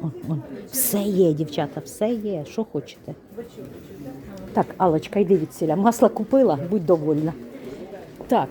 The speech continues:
ну що, взагалі рин-, ринку так немає, тому що, ну, зараз що, сезонного нічого продавати.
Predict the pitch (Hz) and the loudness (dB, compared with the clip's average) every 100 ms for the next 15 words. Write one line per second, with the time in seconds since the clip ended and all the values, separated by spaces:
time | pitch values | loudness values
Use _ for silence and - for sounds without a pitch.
0 | - - - - 233 277 - 160 - - | -6 -12 -14 -8 -2 -2 0 -4 -6 -8
1 | 170 262 330 359 330 294 254 - 170 240 | 0 2 4 4 4 4 2 -4 0 4
2 | 285 269 254 262 - 247 254 311 247 247 | 4 4 2 -2 2 4 4 4 2 2
3 | 233 247 - - 233 - - - - 254 | 2 2 0 0 0 -2 -10 -16 -2 0
4 | 208 254 233 233 - 185 226 190 269 226 | 4 2 2 0 0 0 0 4 4 4
5 | 185 190 202 233 - 196 - 196 190 180 | 2 2 2 0 0 -2 0 0 0 0
6 | 185 180 | -2 -4